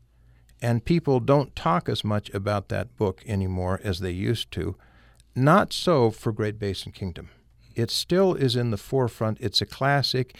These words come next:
It's required reading for many students who are in this area. And I think it will remain that for a long time to come. When you consider that it was published in the nineteen fifties, that's a remarkable track record.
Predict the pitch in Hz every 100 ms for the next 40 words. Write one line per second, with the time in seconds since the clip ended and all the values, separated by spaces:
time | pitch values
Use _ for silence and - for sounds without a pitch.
0 | - - - 117 - 120 98 - - 143
1 | 131 104 110 143 139 131 113 - 101 131
2 | 135 - - 120 110 - 95 92 113 120
3 | 117 104 - - 104 104 101 107 - -
4 | - - - 117 123 160 190 220 208 -
5 | 156 156 170 190 127 107 - - - 113
6 | 117 120 117 113 123 117 98 - 190 -
7 | 104 131 131 110 - 190 143 110 127 -
8 | 113 - - 185 120 110 - - - -
9 | - 117 120 131 131 - 120 104 175 202
10 | - 98 113 - 120 - - 120 95 98
11 | 131 175 156 101 101 101 104 101 - 90
12 | -